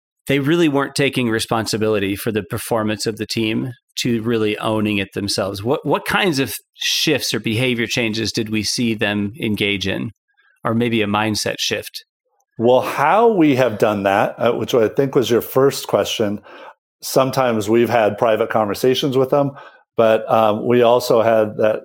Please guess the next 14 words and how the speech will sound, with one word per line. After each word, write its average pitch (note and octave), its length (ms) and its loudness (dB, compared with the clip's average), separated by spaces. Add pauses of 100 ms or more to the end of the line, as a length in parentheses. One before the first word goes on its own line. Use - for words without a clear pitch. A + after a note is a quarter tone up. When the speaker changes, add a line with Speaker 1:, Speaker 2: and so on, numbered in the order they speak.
Speaker 2:
a G2+ 80 -4
big A#2+ 240 0
client A2+ 420 0
where A2+ 380 2 (880)
it C3+ 160 4
was B2 220 0
clear B2 920 4 (300)
the B2 160 2
team F3 540 0
was C3+ 240 2
looking D3+ 640 2
for C#3 260 4
the B2+ 140 4
leader G#2+ 800 2